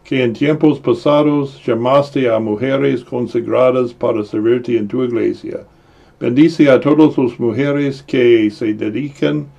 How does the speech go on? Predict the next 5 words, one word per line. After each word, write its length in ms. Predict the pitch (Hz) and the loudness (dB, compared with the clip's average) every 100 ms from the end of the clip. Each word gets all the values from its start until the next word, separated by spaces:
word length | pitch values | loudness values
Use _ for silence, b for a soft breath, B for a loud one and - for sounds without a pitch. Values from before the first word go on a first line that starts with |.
| b b b b | b b b b
al 120 | 120 | -2
servicio 640 | 113 120 131 143 143 127 | 2 0 2 2 2 0
cristiano 800 | - 123 - 123 127 139 135 131 - b b b b | 0 -6 -2 0 0 0 -2 -4 -10 b b b b
como 480 | 135 123 120 117 110 107 120 | -2 2 4 4 2 -2 -4
diaconisas. 1080 | 127 139 131 135 127 123 - 101 101 - | 0 2 2 0 -2 -4 -6 -10 -10 -14